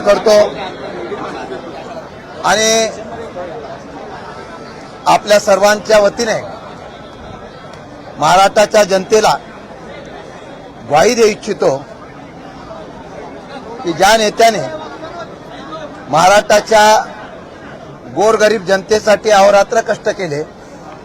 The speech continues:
त्या नेत्यांच्या पक्षाचा एक कार्यकर्ता म्हणून महाराष्ट्रातल्या असलेल्या अनेक प्रश्नाला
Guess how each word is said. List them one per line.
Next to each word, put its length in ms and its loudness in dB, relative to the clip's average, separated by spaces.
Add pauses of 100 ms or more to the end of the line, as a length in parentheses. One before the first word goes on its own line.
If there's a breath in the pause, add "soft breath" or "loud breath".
(640)
त्या 140 6
नेत्यांच्या 580 2
पक्षाचा 520 2
एक 200 2
कार्यकर्ता 560 4
म्हणून 280 -2 (1200)
महाराष्ट्रातल्या 800 4
असलेल्या 540 4 (120)
अनेक 300 0
प्रश्नाला 540 2